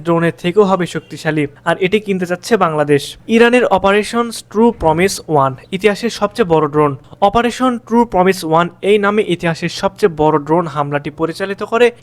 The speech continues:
ইরানের ইসলামী বিপ্লবী গার্ড বাহিনী। ইরানের পক্ষ থেকে জানানো হয়েছে এটি ছিল ইসরায়েলের বিরুদ্ধে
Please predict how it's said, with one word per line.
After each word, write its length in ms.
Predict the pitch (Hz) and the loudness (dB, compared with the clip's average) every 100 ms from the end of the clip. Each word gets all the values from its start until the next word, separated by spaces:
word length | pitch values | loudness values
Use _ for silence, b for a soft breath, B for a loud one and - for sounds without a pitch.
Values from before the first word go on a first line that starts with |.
| - | -2
ইরানের 280 | 170 165 156 196 | 0 0 -2 -6
ইসলামী 300 | - 220 220 170 | -2 0 2 0
বিপ্লবী 340 | 156 160 160 147 | -2 -2 -2 0
গার্ড 180 | 160 170 147 | 0 -2 -4
বাহিনী। 280 | 139 139 123 - - | -4 -6 -10 -8 -2
ইরানের 260 | 170 165 160 | 0 0 0
পক্ষ 160 | 165 - - | -2 -2 -4
থেকে 140 | 226 214 | -2 0
জানানো 260 | 170 160 165 156 | 2 0 0 0
হয়েছে 240 | 175 180 202 | -2 -2 -4
এটি 100 | 175 170 | -2 -4
ছিল 100 | 170 165 - b 214 | 0 0 0 b 0
ইসরায়েলের 400 | 214 226 226 202 | 2 4 2 -2
বিরুদ্ধে 260 | 220 214 | -2 2